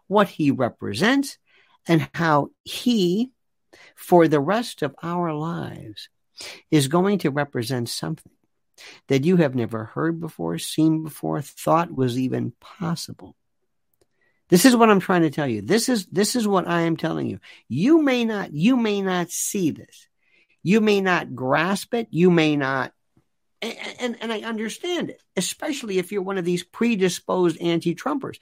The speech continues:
And by the way, anti-Trumpers do not mean Democrats or liberals. Let me also tell you something. If you happen to be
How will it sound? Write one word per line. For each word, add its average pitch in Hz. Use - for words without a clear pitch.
And 214
by 254
the 254
way, 208
anti-Trumpers 240
do 175
not 185
mean 175
Democrats 160
or 160
liberals. 180
Let 220
me 269
also 294
tell 185
you 143
something. 120
If 120
you 185
happen 190
to 165
be 165